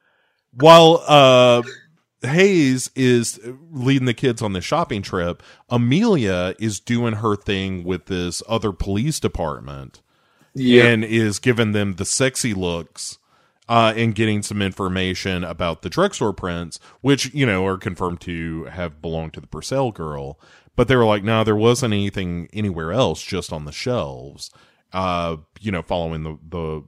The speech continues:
Speaker 1: robbery. Then we go back to the Walmart,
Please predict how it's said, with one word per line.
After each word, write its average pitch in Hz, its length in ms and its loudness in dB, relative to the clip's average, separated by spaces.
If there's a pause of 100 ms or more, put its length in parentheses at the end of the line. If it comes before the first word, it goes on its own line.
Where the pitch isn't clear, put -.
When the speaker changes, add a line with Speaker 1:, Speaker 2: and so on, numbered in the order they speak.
Speaker 1:
robbery. 113 560 -4 (640)
Then 175 240 6
we 185 80 2
go 147 120 0
back 127 180 2
to 113 60 -10
the 98 80 -6
Walmart, 104 600 0